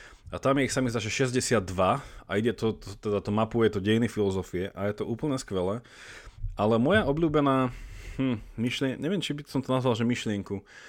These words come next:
Ja by som to asi pripísal Platónovi, a to v tom duchu, že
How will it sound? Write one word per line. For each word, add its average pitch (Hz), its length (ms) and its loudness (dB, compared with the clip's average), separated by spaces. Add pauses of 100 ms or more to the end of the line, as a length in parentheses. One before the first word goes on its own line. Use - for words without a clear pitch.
(640)
Ja 123 160 6
by 185 80 4
som 214 160 2
to 180 160 -2
asi 151 240 0
pripísal 143 480 4
Platónovi, 107 720 2 (720)
a 110 80 -4
to 123 80 -2
v - 160 -4
tom 160 160 2
duchu, 135 320 0
že 123 320 6